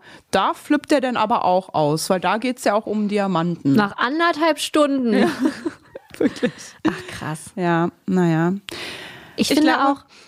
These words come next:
Speaker 2: sorry, ganz kurz, weil ich
Speaker 1: Mhm.
Speaker 2: ihn beide hier noch auf dem Bild sehe. Wir haben ja über sie schon mal gesprochen, dass
Speaker 1: Ja.
Speaker 2: sie sehr, äh, extrem überparfümiert
Speaker 1: Ja,
Speaker 2: stinkt und
Speaker 1: auf
Speaker 2: so,
Speaker 1: jeden
Speaker 2: ne?
Speaker 1: Fall sehr schwer und blumig.
Speaker 2: Genau.
Speaker 1: Mhm.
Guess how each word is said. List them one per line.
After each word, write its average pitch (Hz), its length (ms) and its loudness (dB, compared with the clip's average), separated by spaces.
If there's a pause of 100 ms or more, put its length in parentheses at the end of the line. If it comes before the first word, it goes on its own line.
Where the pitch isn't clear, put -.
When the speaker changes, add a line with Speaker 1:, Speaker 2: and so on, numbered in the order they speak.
Speaker 2:
sorry, 247 300 0
ganz 240 160 -2
kurz, - 200 -4
weil 220 120 2
ich 233 60 2
Speaker 1:
Mhm. 262 80 4
Speaker 2:
ihn 220 180 -2
beide 220 220 0
hier 220 100 -2
noch 220 140 -2
auf 202 100 -4
dem 214 100 2
Bild 233 220 4
sehe. 214 240 2 (260)
Wir 226 200 2
haben 247 120 2
ja 269 120 2
über 226 180 2
sie 226 140 0
schon 254 160 0
mal 226 120 4
gesprochen, 233 460 0
dass 202 100 0
Speaker 1:
Ja. 196 220 0
Speaker 2:
sie 185 120 2
sehr, 214 340 2 (380)
äh, 208 360 2
extrem 214 480 0
überparfümiert 190 1120 2
Speaker 1:
Ja, 226 60 6
Speaker 2:
stinkt 185 580 2
und - 60 0
Speaker 1:
auf 170 120 2
Speaker 2:
so, 151 120 -4
Speaker 1:
jeden 180 120 2
Speaker 2:
ne? 180 120 4
Speaker 1:
Fall 185 100 2
sehr 185 240 -2
schwer 180 380 0
und 180 120 -2
blumig. 180 540 2
Speaker 2:
Genau. 214 380 4
Speaker 1:
Mhm. 196 380 -4